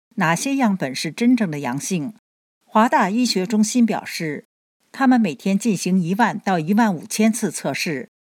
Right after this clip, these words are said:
从一月四号开始，每天的检测能力将降到八千到一万两千次。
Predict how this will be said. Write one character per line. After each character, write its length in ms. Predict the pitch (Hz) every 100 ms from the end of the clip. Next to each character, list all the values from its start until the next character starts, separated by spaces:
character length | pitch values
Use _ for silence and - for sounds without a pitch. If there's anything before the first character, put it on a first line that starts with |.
| _ _ -
从 180 | 233 254
一 140 | 190
月 180 | 233 220
四 220 | - 240
号 200 | 208 165
开 240 | - 170
始， 320 | 165 - 127 - _ _ _ -
每 200 | 202 185
天 180 | 285
的 100 | 269
检 220 | 233 180 131
测 220 | - 185
能 200 | 151 156
力 260 | 196 147 _
将 240 | - 214
降 280 | 220 233 180
到 160 | 185 135
八 280 | - 220 226
千 320 | - 220 202
到 200 | 202 156
一 180 | 156 202
万 180 | 233
两 220 | 175 131 -
千 260 | - 165
次。 320 | 156 175 143